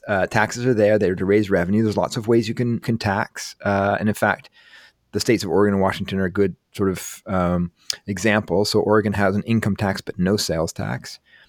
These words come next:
And Washington has no income tax, but a sales tax. And so they raise revenues in very different ways.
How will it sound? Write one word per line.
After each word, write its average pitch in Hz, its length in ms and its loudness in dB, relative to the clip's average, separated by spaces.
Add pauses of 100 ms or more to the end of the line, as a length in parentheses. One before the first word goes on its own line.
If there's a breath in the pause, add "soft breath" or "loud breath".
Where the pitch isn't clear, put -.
(140)
And 101 460 0
Washington 98 420 -2
has 92 440 -4 (100)
no 98 200 2
income 104 300 -2
tax, - 260 -8
but - 140 -12
a - 40 -10
sales 156 340 2
tax. - 460 -16 (480)
And 95 120 -8
so 101 240 2
they 101 280 4
raise 95 420 2
revenues 87 460 0
in 87 120 -2
very 87 300 -2
different 82 380 -8
ways. 87 460 -2